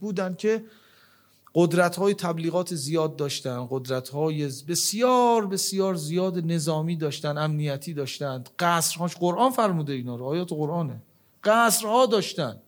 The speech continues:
مگه کس، دشمن مگه دستش می‌رسید به اینا؟ کجا رفتن برای آقا قصر ساختن در دل کوه‌ها که کسی نمیتونست بره اصلاً؟ خب چه اتفاقی افتاد؟ این دنیا چیزیش برای هیچ کسی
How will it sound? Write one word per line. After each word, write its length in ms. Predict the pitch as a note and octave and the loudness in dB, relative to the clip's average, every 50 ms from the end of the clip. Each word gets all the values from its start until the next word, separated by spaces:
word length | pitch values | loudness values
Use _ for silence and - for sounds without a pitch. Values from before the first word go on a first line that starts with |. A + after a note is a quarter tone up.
| _ - | _ -6
مگه 200 | D3 D3 D3+ D#3+ | -4 -4 -4 -2
کس، 220 | D#3+ - G#3+ G#3 G#3+ - C3+ | -2 -2 -2 -2 -4 -6 -4
دشمن 340 | C3+ C#3+ C3+ - - G#3 G#3 | -4 -4 -2 -2 0 0 2
مگه 160 | G3 F#3+ E3 | 2 2 2
دستش 360 | D3+ F3+ F#3+ F#3+ - F#3 - G3+ | 2 2 0 0 -2 -2 -2 0
می‌رسید 420 | A3 C4+ D4 B3+ - - G3 E3+ | 0 0 0 -2 -2 -4 -4 -4
به 80 | E3 D#3 | -2 -2
اینا؟ 320 | D3 C3+ B2+ B2+ A#2 A2 - _ _ _ _ _ _ _ _ _ _ _ _ | -2 -4 -4 -6 -8 -10 -14 _ _ _ _ _ _ _ _ _ _ _ _
کجا 320 | - - D3+ C#3 F#3+ G#3 G#3 | -2 0 2 4 4 4 4
رفتن 360 | F#3+ E3+ E3+ - G3+ G3+ F#3+ | 4 2 2 0 0 0 2
برای 200 | F3+ F3 F#3 F#3+ | 2 2 2 2
آقا 360 | F3 E3+ D#3+ F#3 G3+ G#3+ G3+ - - _ _ _ _ _ - _ _ _ _ _ _ - | 2 2 2 0 0 -2 -4 -8 -14 _ _ _ _ _ -20 _ _ _ _ _ _ -2
قصر 440 | - F3+ G3 G#3 G#3 G3+ - - - | 0 2 4 4 4 4 2 -2 -4
ساختن 520 | - - E3+ D#3 D3 D#3 - F#3 F#3 G3 F#3+ | -2 0 0 0 0 0 0 0 0 2 2
در 140 | E3 D#3 C#3+ | 0 0 -2
دل 340 | C#3 C3+ D#3 F#3+ G#3 G3 | 0 2 2 4 4 4
کوه‌ها 480 | F3+ - - E3+ D#3+ D3 C3+ E3 F#3 G#3+ | 2 0 -2 -6 -6 -4 -2 0 0 0
که 300 | G3+ - A3 A#3 A#3 A#3 - - - - - _ | 0 0 -2 -2 -2 -2 -6 -14 -20 -20 -20 _
کسی 240 | - G3 G3 G3 G#3+ | -4 -2 -2 0 2
نمیتونست 500 | A3 A#3+ A#3 A3 - G3+ G3+ G#3 G3+ G3+ | 2 2 2 0 0 0 -2 -2 -2 0
بره 220 | A3 B3+ B3+ A#3 | 2 4 4 4
اصلاً؟ 420 | F3 C#3 - - - C#3+ B2 A#2 A#2+ _ _ _ _ _ _ _ _ _ _ _ _ _ _ - | 4 2 0 -4 -8 -8 -10 -12 -14 _ _ _ _ _ _ _ _ _ _ _ _ _ _ -6
خب 100 | F#3 F3 | -4 -2
چه 120 | - A#3 A3+ | 2 2 4
اتفاقی 520 | G#3+ - - E3 D3 - C#3+ C3+ C3 C3 | 4 4 2 -2 -2 0 0 0 -2 -4
افتاد؟ 360 | A#2 - - - - - - - _ _ _ _ _ _ _ _ _ _ _ _ _ _ _ _ _ - | -6 -8 -10 -12 -14 -14 -16 -18 _ _ _ _ _ _ _ _ _ _ _ _ _ _ _ _ _ -8
این 160 | G3+ G#3 G3+ | -6 -4 -2
دنیا 580 | F3+ E3+ F3+ F#3 F#3+ G3+ A3 A#3 B3 B3+ A#3+ B3 - - _ _ _ _ _ _ _ _ | 0 0 2 2 2 2 4 4 4 2 0 -2 -6 -16 _ _ _ _ _ _ _ _
چیزیش 420 | - - - A3+ G#3+ G3+ G3 D3 - | -12 -6 -4 -2 0 0 -2 -2 -2
برای 240 | D#3+ D#3+ F#3 G3 | 0 0 2 2
هیچ 200 | G#3+ G3+ - - | 2 0 -2 0
کسی 500 | - A3 A#3+ A#3 - A#3 A#3 B3 B3 A3+ | 2 2 2 2 2 0 0 0 -2 -4